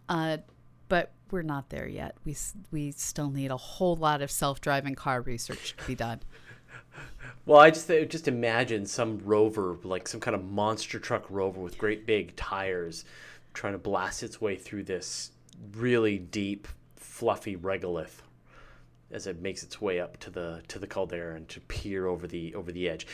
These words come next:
Speaker 2: Uh, while standing on the caldera and looking towards the plains, towards the valley would not be that interesting.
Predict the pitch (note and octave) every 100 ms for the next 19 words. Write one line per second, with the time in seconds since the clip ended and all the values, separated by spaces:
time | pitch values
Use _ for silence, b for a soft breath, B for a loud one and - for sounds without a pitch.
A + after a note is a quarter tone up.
0 | B - - B4+ D#3+ D#3+ D#3 - G#3 G#3
1 | F#3 C#3+ B2+ - A#2+ A2+ A2 G#2 G#2 G#2+
2 | A2+ A#2 G2+ F2 - b b - B2+ A#2+
3 | A#2 A2+ A2 F2+ F#2 - - C#3 D3 G#2
4 | E2+ - A2 E2 E2+ G#2 B2 C#3 F#2+ F2+
5 | E2 - G2+ F#2 - G2+ F#2 F2+ E2 F#2
6 | - E2+